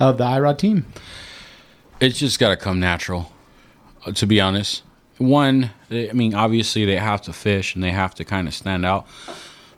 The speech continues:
Speaker 2: But there's a lot of dudes that stand out, you know? So when I start getting recommendations from people like Phil, from people like you, because you told me about Jesco, Phil told me about Jesco, I knew about Jesco.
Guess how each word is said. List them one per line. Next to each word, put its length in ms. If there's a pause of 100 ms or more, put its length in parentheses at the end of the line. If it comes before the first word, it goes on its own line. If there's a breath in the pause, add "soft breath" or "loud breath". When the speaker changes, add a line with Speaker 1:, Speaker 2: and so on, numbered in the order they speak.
Speaker 2:
But 180
there's 240
a 80
lot 300
of 80
dudes 240
that 160
stand 360
out, 220 (460)
you 80
know? 260
So 480 (1080 soft breath)
when 140
I 60
start 260
getting 240
recommendations 840
from 180
people 260
like 220
Phil, 440 (420)
from 300
people 280
like 200
you, 400 (360)
because 280
you 140
told 220
me 100
about 260
Jesco, 500
Phil 300
told 220
me 80
about 320
Jesco, 440 (680 loud breath)
I 320
knew 240
about 260
Jesco. 520